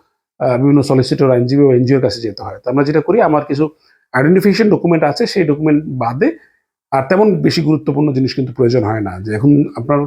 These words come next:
আইডেন্টিফিকেশন হচ্ছে আপনার রেজিস্ট্রি, আপনার একটা কথার কথা ধরি, এখন তো আর সেভেন্টি নাই, আপনি কার্ড রিনিউ করবেন। তো আপনার কার্ড রিনিউর জন্য আপনার, আহ, ডকুমেন্টগুলো আপনার কাছে আছে, রেসিডেন্ট কার্ড আছে, আপনার জবের ডকুমেন্ট আছে,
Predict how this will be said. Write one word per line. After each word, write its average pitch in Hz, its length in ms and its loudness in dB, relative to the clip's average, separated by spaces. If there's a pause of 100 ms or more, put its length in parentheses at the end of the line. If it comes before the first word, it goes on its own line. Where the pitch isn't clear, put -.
(380)
আইডেন্টিফিকেশন 165 440 4
হচ্ছে 151 180 0
আপনার 143 240 2
রেজিস্ট্রি, 135 500 2
আপনার 123 260 0
একটা 120 240 -2
কথার 127 220 -2
কথা 131 160 0
ধরি, 156 160 4
এখন 131 380 0
তো 127 80 0
আর 123 60 0 (120)
সেভেন্টি 139 340 2
নাই, 277 200 2 (440)
আপনি 147 200 0
কার্ড 147 200 0
রিনিউ 160 200 4
করবেন। 120 280 -4
তো 165 60 0
আপনার 175 280 -2
কার্ড 180 200 -2
রিনিউর 180 220 0
জন্য 185 240 2
আপনার, 170 340 2
আহ, 151 920 -2
ডকুমেন্টগুলো 151 460 4
আপনার 143 160 -2
কাছে 139 200 0
আছে, 135 260 0
রেসিডেন্ট 131 340 0
কার্ড 135 120 -2
আছে, 131 160 -2
আপনার 131 200 0
জবের 127 320 2 (340)
ডকুমেন্ট 131 320 2
আছে, 131 260 -2